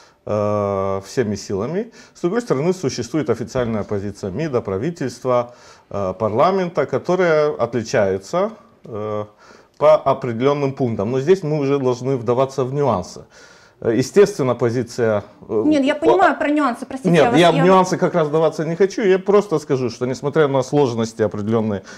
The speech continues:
Speaker 1: на проза-, на западном направлении, позиция правительства остается строго прозападной, в то время как президент, несмотря на то, что он в последнее время заявляет о, о, о своей, скажем так, рассуди-, э, рассудительном отношении к, э, соглашению об ассоциации и так далее,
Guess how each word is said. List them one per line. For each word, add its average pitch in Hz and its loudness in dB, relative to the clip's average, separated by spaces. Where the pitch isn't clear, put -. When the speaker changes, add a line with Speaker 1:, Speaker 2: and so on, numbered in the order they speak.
Speaker 1:
на 117 0
проза-, 117 0
на 127 -2
западном 110 -2
направлении, 104 -6
позиция 113 -2
правительства 104 -6
остается 98 -8
строго 98 -4
прозападной, 127 -2
в - -10
то 131 -2
время 143 -4
как 147 -6
президент, 160 0
несмотря 131 -4
на 127 -4
то, 120 -4
что 113 -8
он 110 -4
в 113 -12
последнее 113 -6
время 107 -4
заявляет 107 0
о, 92 -8
о, 107 -6
о 113 4
своей, 127 0
скажем 120 -4
так, 117 -4
рассуди-, 127 -4
э, 117 0
рассудительном 123 -4
отношении 110 -6
к, - -14
э, 90 -4
соглашению 101 -4
об 95 -6
ассоциации 107 -4
и 101 -6
так 143 -10
далее, 226 0